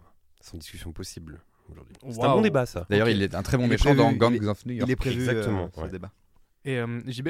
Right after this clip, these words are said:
Speaker 2: petite question perso, est-ce que t'es le, t'es le pote en soirée où tous tes potes te demandent, euh, t'as bien une anecdote sur ce truc-là et tout, ou, euh
Speaker 1: Non, pas vraiment, mais, mais pour le coup, c'est assez drôle parce que dans le,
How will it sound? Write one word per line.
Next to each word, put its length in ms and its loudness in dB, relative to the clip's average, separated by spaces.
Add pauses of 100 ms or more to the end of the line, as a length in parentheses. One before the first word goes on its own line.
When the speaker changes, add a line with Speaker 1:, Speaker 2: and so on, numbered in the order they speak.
(120)
Speaker 2:
petite 180 -18
question 260 -8
perso, 260 -6
est-ce 140 -6
que 60 -6
t'es 180 -4
le, 160 -2
t'es 140 -6
le 100 -2
pote 220 -2
en 60 -6
soirée 260 -6
où 100 -8
tous 120 -18
tes 100 -8
potes 180 -6
te 80 -8
demandent, 320 -4
euh, 80 -4
t'as 140 -8
bien 100 -4
une 80 -4
anecdote 420 -4
sur 140 -12
ce 60 -18
truc-là 340 -6
et 60 -2
tout, 260 -10
ou, 260 -6
euh 60 -2
Speaker 1:
Non, 140 2
pas 80 0
vraiment, 240 0
mais, 120 -2 (100)
mais 280 -10 (200)
pour 100 -4
le 80 -4
coup, 100 -8
c'est 140 -8
assez 100 -10
drôle 160 -4
parce 160 -10
que 80 -14
dans 180 -6
le, 280 -8